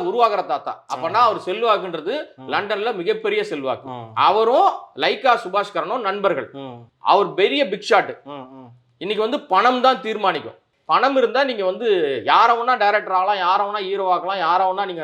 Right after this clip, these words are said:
Speaker 1: எத்தனை படம் வேணா எடுக்கலாம். ஆனா படம் ஓடுமான்னு கேட்கக்கூடாது, அது மக்கள் முடிவு பண்ணுவாங்க. காசு இருக்கு அப்படின்றதுக்காக என் படம் ஓடிடும்னு நம்ம சொன்னோம்னா அது ஒண்ணும் பண்ண முடியாது. அந்த வகையில தான்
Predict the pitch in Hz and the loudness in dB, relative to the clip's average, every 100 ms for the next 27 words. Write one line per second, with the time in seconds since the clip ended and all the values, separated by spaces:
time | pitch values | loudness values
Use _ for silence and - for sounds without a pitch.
0 | 135 139 196 180 180 180 180 156 135 107 | -6 -6 -4 -2 0 0 0 0 -2 -4
1 | - _ - 135 139 127 127 147 190 165 | -4 _ -10 -4 -2 0 0 2 2 2
2 | 156 120 - 90 82 _ _ _ - 160 | -2 -4 -8 -16 -20 _ _ _ -2 2
3 | 196 175 175 214 151 123 104 87 80 - | 4 2 2 -2 -2 -8 -10 -16 -20 -20
4 | _ _ - 196 226 214 214 214 147 175 | _ _ 2 2 4 0 4 2 4 0
5 | 202 185 196 226 190 170 190 170 175 165 | 0 0 2 2 2 2 0 0 -2 -2
6 | 180 151 147 160 262 294 170 143 127 131 | -4 -6 -8 -6 0 2 2 0 -4 -8
7 | 123 117 104 92 - _ _ - 117 180 | -8 -10 -10 -14 -16 _ _ -10 -4 0
8 | 214 214 233 233 240 294 | 4 4 4 4 4 4